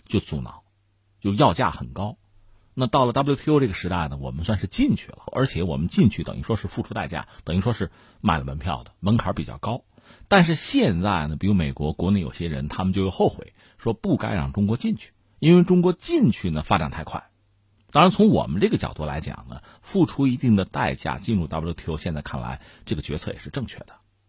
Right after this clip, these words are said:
就我们现在是全球第二大经济体，这个世贸就是W T O啊，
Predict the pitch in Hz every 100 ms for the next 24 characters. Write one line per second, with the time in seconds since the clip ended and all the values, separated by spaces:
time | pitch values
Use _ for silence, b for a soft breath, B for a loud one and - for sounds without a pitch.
0 | _ - 98 85 82 95 73 - 80 87
1 | 73 - 90 73 - - 65 - - _
2 | _ b b - 151 135 - 165 165 90
3 | 90 95 113 123 117 131 120 82